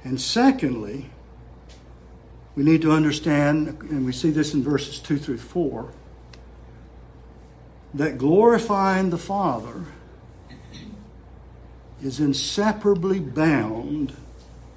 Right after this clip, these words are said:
to the Son's redemptive work.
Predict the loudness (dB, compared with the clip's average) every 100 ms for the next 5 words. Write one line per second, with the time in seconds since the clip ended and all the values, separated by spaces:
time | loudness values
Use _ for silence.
0 | -20 -20 -20 -20 -10 -4 -4 -4 -4 0
1 | 2 4 2 -2 -2 -2 -2 -4 -6 -8
2 | -12 -12 -18 -16 -14 -16 -20